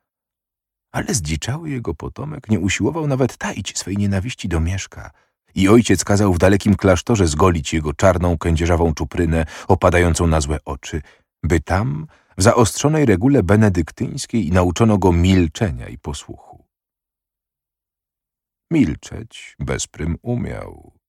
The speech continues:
Jak jednak przewidywał Mieszko, słuchać nie miał zamiaru.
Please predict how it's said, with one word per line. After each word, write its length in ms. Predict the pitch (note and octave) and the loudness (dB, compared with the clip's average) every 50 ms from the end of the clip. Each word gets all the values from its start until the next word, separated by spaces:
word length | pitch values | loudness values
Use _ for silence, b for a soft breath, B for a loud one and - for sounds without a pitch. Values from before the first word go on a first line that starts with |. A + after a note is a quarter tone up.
| _ _ _ _ _ _ _ _ _ B B B B B | _ _ _ _ _ _ _ _ _ B B B B B
Jak 280 | B F2+ G2 G#2 - - | B 4 4 4 6 6
jednak 400 | A2 A2 G2+ G#2+ A2 G2 E2 - | 4 6 6 6 6 4 4 0
przewidywał 640 | - - G2 E2 D#2+ E2 F2 G#2 F#2+ F2 E2 D#2+ D2+ | 0 2 2 2 2 2 2 2 2 4 2 2 2
Mieszko, 480 | D2 E2+ F#2+ G2 - - - F2 D#2+ | 2 0 0 -2 -4 -6 -6 -8 -8
słuchać 520 | - - - C3 C3+ - D3 C3 - - - | -8 -6 -6 -6 -6 -6 -8 -10 -8 -4 0
nie 220 | F2 F2 D#2 C2+ | 0 2 2 0
miał 220 | B1 A1+ A1+ A1+ | -2 -8 -14 -16
zamiaru. 640 | - A1+ A1 G#1+ A#1+ B1 B1 C2+ C2+ - - - | -18 -18 -16 -14 -12 -12 -12 -12 -12 -14 -18 -20